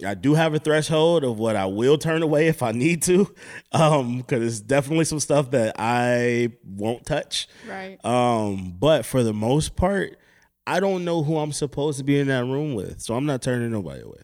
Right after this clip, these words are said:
Speaker 2: Yeah.
Speaker 1: S-, people, somebody books me for, you know, a, a one-off session, cool, whatever, you know. I, I, I'm supposed to be in a room with them at that very moment. Um, but no matter who I'm in the room with, my, my, uh,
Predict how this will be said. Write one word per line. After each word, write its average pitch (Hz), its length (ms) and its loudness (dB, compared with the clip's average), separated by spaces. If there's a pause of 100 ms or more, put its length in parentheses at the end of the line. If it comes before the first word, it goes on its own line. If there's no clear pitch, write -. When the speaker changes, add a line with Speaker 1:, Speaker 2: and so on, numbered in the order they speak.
(220)
Speaker 2:
Yeah. 214 160 -20
Speaker 1:
S-, 196 140 -10
people, 156 560 -2
somebody 139 420 2
books 123 300 2
me 156 160 2
for, 147 360 2
you 139 160 0
know, 143 200 -4
a, 127 200 -4 (220)
a 123 80 -4
one-off 135 320 -4
session, 160 420 -4 (220)
cool, 160 220 2
whatever, 113 640 -4
you 110 120 -6
know. 107 320 -8
I, 98 180 -12 (300)
I, 107 240 -4
I'm 107 180 -2
supposed 117 380 0
to 110 60 -12
be 127 80 -2
in 127 100 -2
a 127 60 -4
room 127 220 -4
with 123 160 -8
them 107 320 -8
at 107 160 -8
that 104 240 -8
very 101 180 -4
moment. 98 380 -8 (560)
Um, 92 500 -10 (100)
but 101 360 0
no 135 100 -2
matter 110 500 -2 (100)
who 226 220 2
I'm 170 120 2
in 123 80 -2
the 110 80 -6
room 101 260 -8
with, 95 300 -12
my, 101 420 -8 (140)
my, 104 480 -10 (100)
uh, 98 300 -14